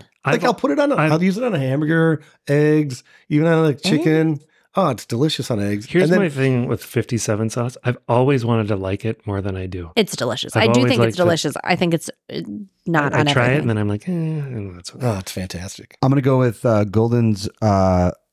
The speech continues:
Speaker 4: spicy brown mustard.
Speaker 1: Can you just stop with the mustard?
Speaker 4: I, I'm
Speaker 3: It is
Speaker 4: sorry.
Speaker 3: delicious.
Speaker 1: It's
Speaker 4: Yeah.
Speaker 1: not.
Speaker 4: What about you?
Speaker 3: Uh, I limited myself to one mustard. Um,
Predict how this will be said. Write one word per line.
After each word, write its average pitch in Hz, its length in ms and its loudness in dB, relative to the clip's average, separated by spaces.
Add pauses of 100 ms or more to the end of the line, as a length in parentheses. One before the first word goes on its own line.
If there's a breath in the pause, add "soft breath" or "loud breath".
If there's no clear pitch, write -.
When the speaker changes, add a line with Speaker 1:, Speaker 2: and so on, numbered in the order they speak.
Speaker 4:
spicy 117 360 0
brown 101 180 2
mustard. 120 380 -2
Speaker 1:
Can - 160 -2
you 208 120 2
just 220 280 0
stop 131 380 -6
with 139 100 -6
the 113 80 -10
mustard? 180 560 -8 (120)
Speaker 4:
I, 110 120 0
I'm 120 100 0
Speaker 3:
It - 60 2
is 202 80 0
Speaker 4:
sorry. 156 220 0
Speaker 3:
delicious. 151 500 -2
Speaker 1:
It's 101 100 2
Speaker 4:
Yeah. 95 80 4
Speaker 1:
not. 107 320 -2 (120)
Speaker 4:
What 120 140 4
about 120 120 2
you? 110 240 2 (220)
Speaker 3:
Uh, 110 180 0
I 214 160 0
limited 233 320 2
myself 170 360 0
to 165 100 2
one 156 240 2
mustard. 233 540 -2
Um, 160 440 -4